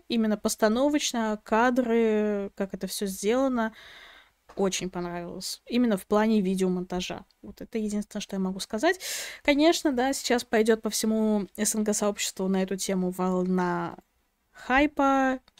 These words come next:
чёрного хайпа, в общем, всего. И не исключено, что это видео тоже как-нибудь да зас-, зацепит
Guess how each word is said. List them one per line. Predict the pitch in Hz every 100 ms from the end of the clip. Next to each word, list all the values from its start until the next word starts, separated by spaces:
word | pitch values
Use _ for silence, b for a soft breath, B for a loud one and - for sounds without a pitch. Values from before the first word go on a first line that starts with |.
| _ -
чёрного | 233 262 262 233 226
хайпа, | 226 214 208 190 196 -
в | 196
общем, | 190 - 208 -
всего. | - 254 240 233 240 B B B B - 330
И | 269
не | 269
исключено, | 269 - 254 - 269 262
что | 262 -
это | 220 240 269
видео | 240 247 240 226
тоже | 226 226 214
как-нибудь | 220 214 208 202 196
да | 196
зас-, | 190 185 - -
зацепит | 196 185 196 185 247 277 294 -